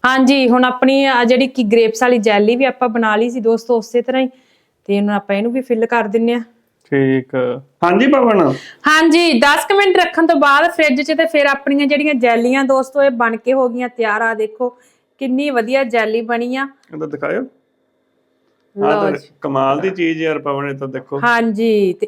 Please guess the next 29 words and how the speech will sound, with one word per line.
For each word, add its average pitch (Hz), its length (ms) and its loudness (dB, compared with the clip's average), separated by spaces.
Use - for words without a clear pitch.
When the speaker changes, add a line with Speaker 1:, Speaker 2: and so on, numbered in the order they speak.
Speaker 1:
ਇਹ 254 240 2
ਜੇ 285 120 -6
ਆਪਣੇ 277 320 -4
ਬੱਚੇ 247 340 -4
ਖਾਣਗੇ 262 400 -4
ਤਾਂ 285 140 -8
ਇਹ 269 160 -4
ਆਪਣੇ 262 300 -6
ਬੱਚੇ 226 340 -6
ਖਾ 226 240 -4
ਕੇ 226 140 -8
ਬਿਮਾਰ 202 460 -4
ਨਹੀਂ 214 240 -8
ਹੋਣਗੇ। 254 500 -4
Speaker 2:
ਆਹ 147 100 -6
Speaker 1:
ਤੇ 143 80 -6
Speaker 2:
ਦੇਖੋ 240 160 -2
Speaker 1:
ਤੁਸੀਂ 269 240 -2
Speaker 2:
ਦੋਸਤੋ। 262 120 2
Speaker 1:
ਇਸ 262 60 -4
ਤਰ੍ਹਾਂ 269 320 -4
ਦੋਸਤੋ 240 380 -2
ਜਿਹੜੀਆਂ 254 280 -4
ਕਿ 254 160 -14
ਘਰੇ 208 340 -2
ਜੈਲੀਆਂ 214 460 -2
ਬਣਾ 196 280 -2
ਸਕਦੇ 220 400 -6
ਹੋ 247 140 -6